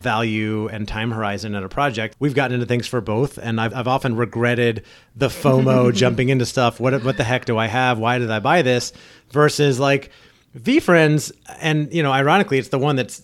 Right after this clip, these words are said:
Speaker 1: essentially performed the best for us at this point, is one that I'm like, "I buy this because I'm, I believe in Gary Vee, and I'm not too worried about it 'cause I plan on holding it for a long time." There's some other things we've bought that's like, "Okay, we want this to go up,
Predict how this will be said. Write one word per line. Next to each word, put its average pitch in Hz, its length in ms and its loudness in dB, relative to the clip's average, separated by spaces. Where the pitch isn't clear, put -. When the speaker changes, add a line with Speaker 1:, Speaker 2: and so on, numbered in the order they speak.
Speaker 1:
essentially 156 480 -4
performed 120 400 -6
the 107 80 -6
best 127 340 -2
for 107 140 -6
us 98 160 -8
at 98 80 -10
this 110 140 -12
point, 104 340 -8
is 127 200 -2
one 147 360 0
that 151 100 0
I'm 147 160 0
like, 147 180 -2
"I 143 120 2
buy 151 240 2
this 151 160 -2
because 143 200 -4
I'm, 139 200 -2
I 123 80 -2
believe 131 340 -2
in 143 80 -2
Gary 131 240 0
Vee, 131 300 -2
and 123 100 -2
I'm 127 160 -2
not 131 300 -6
too 151 180 -2
worried 139 280 0
about 120 180 0
it 117 40 -6
'cause 123 120 -8
I 120 60 -2
plan 123 200 -4
on 127 60 -6
holding 123 320 -4
it 101 80 -12
for 127 120 -8
a 120 60 -4
long 123 240 -2
time." 170 380 0
There's 135 140 -2
some 135 120 -2
other 175 160 2
things 143 180 2
we've 123 160 0
bought 127 300 4
that's 127 180 -2
like, 123 160 -2
"Okay, 175 200 4
we 127 120 4
want 165 220 4
this 156 120 0
to 131 80 -4
go 123 180 2
up, 143 360 4